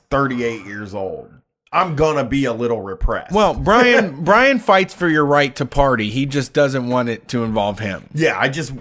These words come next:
Speaker 1: w-, I wish you wouldn't party close to me, I guess.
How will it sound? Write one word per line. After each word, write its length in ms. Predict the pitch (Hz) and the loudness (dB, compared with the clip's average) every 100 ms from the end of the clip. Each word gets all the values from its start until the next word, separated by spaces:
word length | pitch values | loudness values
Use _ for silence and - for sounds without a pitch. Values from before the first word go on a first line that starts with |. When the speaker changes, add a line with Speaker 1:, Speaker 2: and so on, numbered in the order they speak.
| - | -10
Speaker 1:
w-, 200 | 131 110 | -4 0
I 120 | 135 | 2
wish 320 | 160 202 196 175 | 2 -2 -6 -8
you 120 | 175 | -6
wouldn't 340 | 165 151 131 | -6 -4 -6
party 380 | - 135 135 117 | -2 -2 -2 -4
close 560 | 98 - 123 117 - - | -12 -6 -2 -2 -6 -10
to 140 | - | -8
me, 480 | 107 95 104 85 52 _ _ | -10 -10 -14 -16 -20 _ _
I 160 | - 117 | -8 -6
guess. 540 | 107 101 55 - - | -6 -12 -14 -20 -20